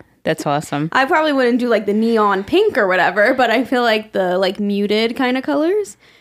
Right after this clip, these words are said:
Speaker 2: would be really pretty. Uh, the green I'm looking at, I wanna do that. I
Speaker 1: That's
Speaker 2: think that
Speaker 1: very
Speaker 2: would be
Speaker 1: cool.
Speaker 2: fun. Yeah. So yeah, I love that.
Speaker 1: And it's funny that you mentioned a Lazy Susan because I saw a TikTok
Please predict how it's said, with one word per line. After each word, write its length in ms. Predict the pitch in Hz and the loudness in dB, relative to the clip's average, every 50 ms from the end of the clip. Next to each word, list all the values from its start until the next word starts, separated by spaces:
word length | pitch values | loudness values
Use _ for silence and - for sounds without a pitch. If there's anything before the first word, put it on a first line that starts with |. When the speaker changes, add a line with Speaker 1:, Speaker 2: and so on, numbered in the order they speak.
| _ _ _ _ - | _ _ _ _ -6
Speaker 2:
would 100 | 226 214 | -4 -2
be 120 | 208 214 | 0 0
really 240 | 196 - 202 196 180 | 0 0 0 -2 -2
pretty. 400 | - - - 196 - - - - - - | -4 -6 -6 -6 -6 -6 -8 -10 -8 -6
Uh, 60 | 214 208 | -4 -2
the 200 | 208 220 226 226 | -2 0 -2 -2
green 400 | 208 240 240 254 247 226 208 202 | -2 -2 -2 0 0 0 0 -2
I'm 160 | 180 185 185 | -2 -2 -4
looking 220 | 175 175 - 165 | -6 -6 -6 -8
at, 180 | 127 73 - - - | -8 -8 -10 -10 -10
I 40 | - | -8
wanna 200 | 185 185 175 151 | -6 -6 -6 -8
do 140 | 156 139 95 | -8 -8 -8
that. 240 | 71 57 - - _ | -8 -8 -10 -12 _
I 100 | _ _ _ _ _ _ _ _ - | _ _ _ _ _ _ _ _ -2
Speaker 1:
That's 120 | 165 165 - | -2 0 0
Speaker 2:
think 80 | 185 | 0
that 60 | 180 | 0
Speaker 1:
very 120 | 156 151 143 | 0 0 0
Speaker 2:
would 40 | 147 | -2
be 20 | - | -2
Speaker 1:
cool. 80 | 151 151 | -2 -2
Speaker 2:
fun. 340 | 165 131 113 - 208 226 226 | 0 0 -2 -2 -6 -6 -8
Yeah. 280 | - - - - - 247 - _ _ _ - - - - _ _ _ _ | -8 -6 -6 -4 -6 -6 -8 _ _ _ -20 -20 -20 -20 _ _ _ _
So 140 | - - 262 | -4 -2 0
yeah, 160 | 247 233 220 214 | 2 4 4 4
I 20 | |
love 280 | 214 220 226 226 214 208 | 4 2 2 2 0 0
that. 400 | 202 190 190 185 180 - - _ _ _ - - | 0 0 0 0 -2 -4 -8 _ _ _ -6 -2
Speaker 1:
And 120 | 202 202 | 0 0
it's 120 | 214 202 - | 0 0 0
funny 200 | 254 269 294 285 | 0 0 2 2
that 120 | 247 196 | 0 0
you 100 | 185 196 | -2 -2
mentioned 360 | 196 190 190 196 - 185 170 | -2 -2 -2 -2 -2 -2 -2
a 20 | 160 | 0
Lazy 300 | 165 170 170 170 - 160 | 0 0 -2 -2 -6 -6
Susan 400 | - - 170 175 175 170 143 139 | -2 -2 -2 0 0 -2 -4 -4
because 560 | 156 147 - 175 151 147 147 - - - - _ _ - | -4 -2 0 0 0 0 -2 -6 -10 -18 -20 _ _ -4
I 80 | 170 170 | -4 -2
saw 480 | - - - - 185 175 170 165 - - | -2 -2 -2 0 0 2 2 0 -2 -4
a 60 | 170 | -6
TikTok 640 | - - - 349 - - 240 185 175 185 - - | -4 -2 -4 -2 0 0 0 2 0 0 -4 -8